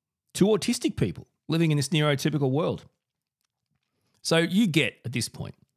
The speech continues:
when we talk about autism, we're talking about a neurodevelopmental condition that impacts social interaction and communication.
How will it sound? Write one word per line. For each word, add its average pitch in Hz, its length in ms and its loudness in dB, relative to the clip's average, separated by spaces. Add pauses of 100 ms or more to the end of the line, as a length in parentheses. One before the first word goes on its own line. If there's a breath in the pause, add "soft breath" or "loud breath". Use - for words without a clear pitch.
(760)
when 104 120 2
we 110 80 0
talk 117 140 2
about 101 180 2
autism, 117 560 -2 (320)
we're - 80 -4
talking 117 280 2
about 107 160 2
a 104 60 0
neurodevelopmental 120 1500 2
condition - 460 -4 (840)
that - 120 -18
impacts 107 600 0 (200)
social - 380 -2
interaction 104 520 0
and 95 100 -2
communication. 151 800 -2